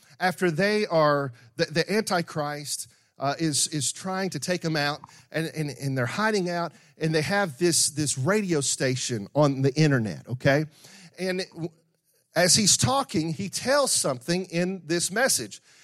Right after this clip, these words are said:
He says that the Jews are gonna go to Petra. Petra is, is a, is a town built out of rock. The Jews are going to flee to Petra.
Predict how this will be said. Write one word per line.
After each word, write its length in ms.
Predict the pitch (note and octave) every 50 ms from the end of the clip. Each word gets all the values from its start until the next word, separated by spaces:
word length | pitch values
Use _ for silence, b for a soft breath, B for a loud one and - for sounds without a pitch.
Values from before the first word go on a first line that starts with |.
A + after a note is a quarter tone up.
| b b b b
He 120 | - G3
says 280 | - - G#3 G#3 F#3 -
that 100 | G3+ -
the 80 | G3+
Jews 400 | F3+ C#3+ D#3 F#3 A#3 B3 G#3 G3
are 40 | F#3
gonna 200 | D#3+ G3 F#3+ E3+
go 140 | D3 D3 D#3+
to 60 | F#3
Petra. 480 | F3 - A#3 A#3 A3+ - - D#3 B2 A2
Petra 460 | - - D#3+ D#3 - D#3 D#3 D3+ D3 b b b b b _
is, 260 | C#3 C#3+ C3+ - -
is 220 | - C#3+ C#3 A#2
a, 160 | B2+ A#2+ A#2+ A2 - _
is 220 | B2+ C3 A#2 B2
a 80 | A#2 A2+
town 380 | - - F3 E3+ E3 D#3+ D3+
built 220 | C#3+ D3+ D3 D3 D#3+
out 140 | D3 C#3
of 120 | C3+ A#2 A2+
rock. 280 | B2+ C3 C#3+ D3 - B B B B B B _
The 80 | D#3+
Jews 420 | D3+ - - F#3+ G#3 A3 A#3 G#3+ -
are 180 | - D#3 E3+
going 260 | D3 - E3 D#3+ D#3+ D3+
to 100 | - C3+
flee 360 | - - - G#3+ B3+ C4 C4
to 100 | A#3+ A#3+
Petra. 500 | - - A3+ A3 G#3+ - - - A#2+ F2+